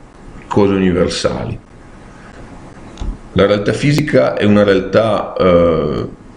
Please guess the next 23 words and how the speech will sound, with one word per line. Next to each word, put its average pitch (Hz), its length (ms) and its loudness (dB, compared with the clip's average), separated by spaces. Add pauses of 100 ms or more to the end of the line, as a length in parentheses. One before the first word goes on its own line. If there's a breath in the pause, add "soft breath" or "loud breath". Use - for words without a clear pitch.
composta 117 680 0
di 107 260 2
sensazioni, 117 960 0
di 104 120 2
cianfrusaglie, 107 1120 2
di 104 420 2
minu-, 110 580 2
minuzie 127 800 2
che 101 160 -2
danno 92 600 0
senso 98 800 -2 (1300 loud breath)
alla 92 180 4
vita 95 420 0
in 98 140 -2
quanto 90 400 0
tale, - 340 0
la 82 80 -2
vita 82 300 -2
con - 140 0
la 78 60 2
V 73 100 -4
maiuscola, 73 640 -2
quella 76 560 -2